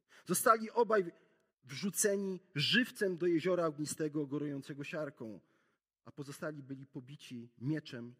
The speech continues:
wychodzącym z ust jeźdźca na koniu. I wszystkie ptaki nasyciły się ich ciałami". Co to za opis?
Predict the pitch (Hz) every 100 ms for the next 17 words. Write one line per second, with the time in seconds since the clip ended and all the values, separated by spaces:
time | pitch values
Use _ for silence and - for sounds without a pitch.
0 | _ - 151 160 143 156 - 147 - -
1 | 160 156 - 170 170 - - 107 76 _
2 | - 127 - 127 110 98 _ _ _ 156
3 | - 202 - 175 - - 160 - 104 -
4 | _ 139 139 135 147 131 - 113 - 131
5 | 113 101 101 - _ _ - 226 233 240
6 | 233 - - - -